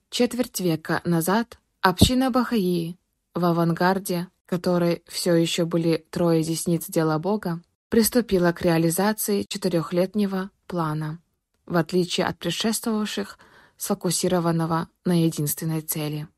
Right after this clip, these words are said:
значительное продвижение процесса вступления в веру отрядами.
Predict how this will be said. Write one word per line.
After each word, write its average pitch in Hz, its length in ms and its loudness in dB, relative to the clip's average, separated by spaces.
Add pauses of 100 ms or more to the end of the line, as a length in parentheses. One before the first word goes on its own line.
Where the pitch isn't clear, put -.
(180)
значительное 202 680 2
продвижение 175 680 2
процесса 202 580 -2
вступления 196 720 -2
в 180 60 -4
веру 160 440 -2 (160)
отрядами. 147 720 -8